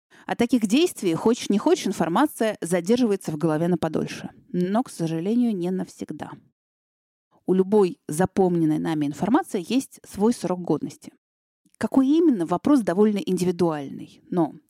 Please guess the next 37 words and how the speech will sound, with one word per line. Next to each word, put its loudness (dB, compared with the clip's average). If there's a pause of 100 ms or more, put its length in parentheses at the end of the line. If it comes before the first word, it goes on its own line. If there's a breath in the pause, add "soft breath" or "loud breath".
(380 loud breath)
если 0
периодически -4
доставать -4
из -4
памяти -2
информацию -4
и -8
освежать -4
ее, -10
срок -2
годности 0
увеличивается. -6 (640)
То 2
есть -4 (120)
на 0
короткой 0
дистанции -2
можно 2
говорить 0
о -2
том, 6
что 0
у 2
кого-то 2
память -2
получше, 2
а 4
у 4
кого-то 0
похуже. -2 (540)
Но 2
на 4
длинной 4
дистанции -2
выигрывает 0
тот, 2
кто -2